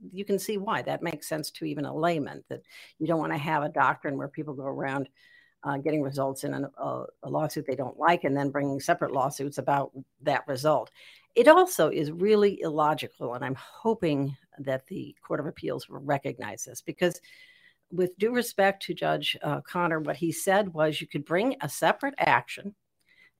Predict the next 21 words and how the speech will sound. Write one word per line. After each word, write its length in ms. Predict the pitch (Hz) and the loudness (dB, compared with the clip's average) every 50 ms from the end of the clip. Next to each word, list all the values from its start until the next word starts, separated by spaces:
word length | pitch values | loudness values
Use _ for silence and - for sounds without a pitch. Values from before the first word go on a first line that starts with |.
| _ - | _ 2
and, 420 | 190 185 175 170 175 175 170 156 - - - | 4 4 6 4 4 2 0 -2 -2 0 2
um, 440 | 175 165 165 156 156 156 156 156 - - _ _ _ _ _ _ _ _ _ - - | 4 4 4 4 0 0 -2 -4 -6 -10 _ _ _ _ _ _ _ _ _ -14 -14
A-, 120 | - - _ - | -14 -10 _ 0
and 360 | 175 160 165 165 160 156 - - | 0 2 2 2 0 -2 -4 -6
then 280 | 165 175 202 202 202 196 | -2 0 2 4 4 4
what 140 | 170 151 | 2 0
happens? 580 | 135 139 110 - - - - _ - - - _ _ _ _ _ _ _ _ - | 0 -2 -4 -4 -6 -10 -18 _ -20 -20 -20 _ _ _ _ _ _ _ _ 0
A 60 | - 165 | 2 4
new 260 | 165 160 180 196 196 | 4 6 4 4 2
judge 560 | 156 175 190 180 196 220 233 247 - - _ | 2 4 6 6 6 6 4 0 -10 -12 _
tells 300 | - - 196 170 151 - | -8 -4 -2 -2 -2 -4
him 240 | - - 190 190 196 196 | -4 -2 0 0 0 0
what 140 | 180 175 | -2 -2
his 220 | 175 185 180 - 185 | -2 -2 -4 -2 -2
orders 320 | 175 170 170 180 180 180 | -2 -2 0 0 -2 -2
should 240 | - - 175 160 156 | -4 -6 -8 -6 -4
be 140 | 170 170 175 | -2 -2 -2
in 80 | 156 | -2
the 140 | 151 147 143 | -2 -2 -2
old 240 | 143 143 143 139 - | -4 -4 -6 -8 -10
case, 560 | - - 156 156 180 233 - - - - - | -6 -4 -2 -2 -2 -2 -6 -8 -12 -14 -16